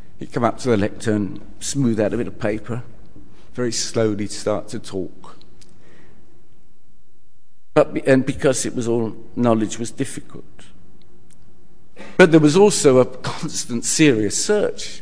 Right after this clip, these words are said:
for moral truths going on in that. Remember one day someone lit a cigarette. He said, "There is no smoking in my lectures." That was a moral truth he certainly was, uh, aware of.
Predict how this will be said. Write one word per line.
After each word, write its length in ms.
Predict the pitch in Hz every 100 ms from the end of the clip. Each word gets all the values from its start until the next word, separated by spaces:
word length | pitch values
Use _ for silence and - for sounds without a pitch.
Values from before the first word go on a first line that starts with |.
| -
for 100 | 113
moral 500 | 101 90 76 78 -
truths 680 | - 90 78 104 - - - -
going 280 | 113 107 98
on 140 | 95
in 140 | 110 135
that. 260 | 78 123 - - - - - - - -
Remember 200 | 107 101
one 220 | 104 117
day 100 | 104
someone 320 | - 117 113
lit 140 | 117
a 60 | 131
cigarette. 760 | - - 143 156 180 - - -
He 80 |
said, 240 | 131 151 147 -
"There 160 | 190 190
is 140 | 214 202
no 200 | 240 254
smoking 560 | - 139 139 139 110
in 80 | 101
my 160 | 95 90
lectures." 640 | 87 - - - - - - - - - - - -
That 160 | 165
was 120 | 254 160
a 60 |
moral 280 | 123 117 107
truth 360 | 107 127 123 92
he 100 | 101
certainly 360 | - 104 -
was, 360 | 90 78 - -
uh, 100 | 104 -
aware 340 | 101 82 90
of. 180 | - -